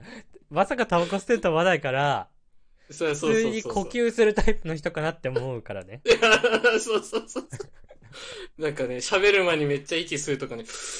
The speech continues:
Speaker 2: とか言って。
Speaker 1: いや、そうそう、よもやよもやなのよ、
Speaker 2: うん。
Speaker 1: マジで。
Speaker 2: よもやよもや。それ使う人、煉獄さん以外初めて見た。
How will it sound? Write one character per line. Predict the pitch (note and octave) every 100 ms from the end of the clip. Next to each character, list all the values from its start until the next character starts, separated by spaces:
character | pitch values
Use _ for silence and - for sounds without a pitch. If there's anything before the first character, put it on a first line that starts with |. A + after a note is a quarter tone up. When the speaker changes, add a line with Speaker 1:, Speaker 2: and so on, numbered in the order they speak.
| - -
Speaker 2:
と | D3
か | C#3+
言 | -
っ | -
て。 | - - F4+ - G4
Speaker 1:
い | C3
や、 | A#2+
そ | - A2+
う |
そ | A2+ A#2+ G#2+
う、 |
よ | A#2+ E3
も | C#3+
や | B2+
よ | A#2 C3+
も | C#3
や | A2+
な | G#2
の | B2
よ、 | A2+
Speaker 2:
う | A2
ん。 |
Speaker 1:
マ | G2 F#2+
ジ | G2+
で。 | - - - - -
Speaker 2:
よ | C#3 E3
も | D#3+
や | B2+
よ | C3+ D3+
も | C#3+
や。 | - F3 D#3+ - -
そ | -
れ | D#3 E3+
使 | - F3+
う |
人、 | F3 E3+
煉 | C3+ C#3+
獄 | D3 D3
さ | D#3+
ん | D#3
以 |
外 | C#3 A#2
初 | B2 -
め | G#3+
て | D#3+
見 |
た。 | D3